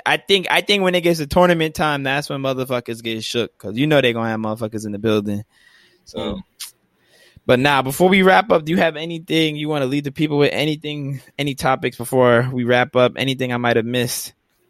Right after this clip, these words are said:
Speaker 2: Uh, man, we covered a lot. I want, I would say the Tiger Woods, uh, the Tiger Woods documentary,
Speaker 1: Let's watch.
Speaker 2: uh,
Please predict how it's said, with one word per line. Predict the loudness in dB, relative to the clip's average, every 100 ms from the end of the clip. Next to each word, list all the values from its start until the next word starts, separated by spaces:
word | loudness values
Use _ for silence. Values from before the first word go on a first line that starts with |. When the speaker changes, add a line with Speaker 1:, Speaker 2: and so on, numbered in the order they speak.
| _
Speaker 2:
Uh, | 0 4 6 6 4 4 4 0 -2
man, | 0 2 2
we | -2
covered | -2 0 2
a |
lot. | 4 6 4
I | 4 4
want, | 4 2
I | 4
would | 2
say | 2 0 0
the |
Tiger | -2 0 0 0
Woods, | 2 4 4 2 -8 -6
uh, | -2 0 2 2 0 -2 -6
the | -6
Tiger | -2 0 0
Woods | -2 -4
documentary, | 0 0 0 -6 -6 -4 -4 -4 -6 -8
Speaker 1:
Let's | -6 0
watch. | 2 2 0 -8 -6
Speaker 2:
uh, | -4 -4